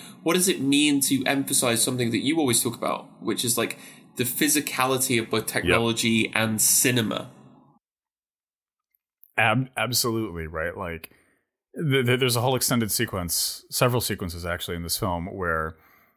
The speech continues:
Speaker 2: we're in a, we're in an early aughts computer science lab,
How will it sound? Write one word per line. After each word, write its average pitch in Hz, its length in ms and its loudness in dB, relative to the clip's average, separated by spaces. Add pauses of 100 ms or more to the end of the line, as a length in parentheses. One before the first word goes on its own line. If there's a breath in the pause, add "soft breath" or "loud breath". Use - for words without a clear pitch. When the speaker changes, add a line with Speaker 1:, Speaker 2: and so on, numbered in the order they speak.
(100)
Speaker 2:
we're 117 180 2
in 113 120 2
a, 98 360 2
we're 110 160 -8
in 104 120 -4
an 95 280 -2
early 110 260 2
aughts - 300 2
computer 92 360 -2
science 87 420 0
lab, 131 320 -4